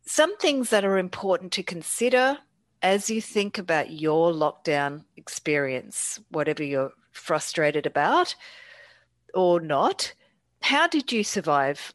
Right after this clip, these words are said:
lockdown? Or how are you still surviving it? 'Cause some of you might still be in lockdown or partly lockdown.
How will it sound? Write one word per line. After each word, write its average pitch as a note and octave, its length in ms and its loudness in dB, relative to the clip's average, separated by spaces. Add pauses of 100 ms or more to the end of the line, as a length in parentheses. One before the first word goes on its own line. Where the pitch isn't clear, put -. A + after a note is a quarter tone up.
lockdown? D3+ 680 -4 (200)
Or F#3 240 4 (260)
how E3+ 220 2
are D3+ 80 4
you C#3+ 120 -4
still F3+ 360 2
surviving C#3+ 540 0
it? C3+ 200 -8
'Cause - 160 -12
some C#3+ 220 -6
of C#3 100 -8
you C#3+ 120 -8
might D3 240 -2 (120)
still D#3+ 260 0
be G3+ 200 4
in C4+ 80 2
lockdown D3+ 540 -2
or C#3+ 100 -4
partly D#3 500 -2
lockdown. C#3+ 580 -6